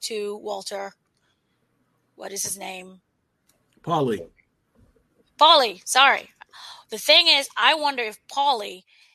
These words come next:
Speaker 1: is going to do what he think is best and tell the kids Walter is sick. And be like, that's, he's okay with betraying Walter because it was for the betterment of the children.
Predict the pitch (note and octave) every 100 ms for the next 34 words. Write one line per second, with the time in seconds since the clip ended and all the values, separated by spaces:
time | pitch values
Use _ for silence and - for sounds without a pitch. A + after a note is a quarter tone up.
0 | _ G#3 G3+ A#3 A#3 A3 A3 F3+ B3 G#3+
1 | F#3+ - C4+ D4 B3 A3 G3+ G3 F#3+ B3
2 | B3 - - - - _ _ _ G3+ G3
3 | - A#3+ G3 F#3+ _ - - D4+ D4 G#3
4 | - G3+ G3 F#3+ - F#3 F#3+ - - -
5 | - _ _ _ _ _ _ _ _ _
6 | _ - A3+ G#3+ A3+ G#3+ F#3+ G3 F3 A#3
7 | A3+ - - B3+ A3+ A3+ G#3 A#3+ A3+ G#3
8 | F#3+ G#3 - - A#3 G#3+ G#3 G3 G3 _
9 | _ _ _ _ _ G3 A#3+ B3+ - G#3+
10 | F#3+ G3 G3 G#3 A#3 G#3+ G#3+ - A3 G3+
11 | F#3 - A#3+ A3+ G#3 G3 - G#3 F3+ F#3+
12 | - - A3+ F#3 -